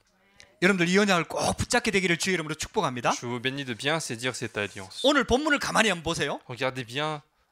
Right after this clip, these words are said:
Speaker 2: euh, le passage d'aujourd'hui.
Speaker 1: 예수님이 그 말씀을 하셨거든요.
Speaker 2: C'est ce que Jésus a dit.
Speaker 1: 그때에 삼 절에 이렇게 나옵니다.
Speaker 2: Dans verset trois, alors
Speaker 1: 예수님 당신은 십자가 질 걸 얘기했습니다, 제자들한테.
Speaker 2: alors que Jésus, en fait, il a parlé,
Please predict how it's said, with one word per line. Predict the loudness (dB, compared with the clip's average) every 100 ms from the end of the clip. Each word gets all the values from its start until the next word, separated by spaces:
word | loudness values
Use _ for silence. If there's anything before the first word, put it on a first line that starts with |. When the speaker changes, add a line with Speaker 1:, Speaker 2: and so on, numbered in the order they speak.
| -12
Speaker 2:
euh, | -6
le | -6
passage | -2 -2 0 0 0
d'aujourd'hui. | -4 -2 -2 -6 -14 -14 2
Speaker 1:
예수님이 | 4 6 4 2 2
그 | 2
말씀을 | 2 2 2 -2
하셨거든요. | -2 -4 -6 -6 -8 -12 -16 _ _
Speaker 2:
C'est | -16
ce | -10
que | -6
Jésus | -2 -2 -2
a |
dit. | -4 -8 _
Speaker 1:
그때에 | 0 0 2 0 2 0 0 -2
삼 | -2 0
절에 | 2 4
이렇게 | 4 0
나옵니다. | -8 -10 -18 -20 -10
Speaker 2:
Dans | -6
verset | -4 -4 -4 -6
trois, | 0 0 0 _ -4
alors | -2 0 0 -4 -16 _ _ _ _ _ 2
Speaker 1:
예수님 | 2 2 0 2
당신은 | 2 2 2 2
십자가 | 2 4 6
질 | 4 2
걸 | -2 0
얘기했습니다, | 2 2 2 -2 -8
제자들한테. | -4 -2 -2 -2 -8 -2
Speaker 2:
alors | 2 0
que | -2 -6
Jésus, | -4 -4 -6
en | -10
fait, | -4 -4 -2
il | 0
a | 0
parlé, | 0 -4 -6 -6 -6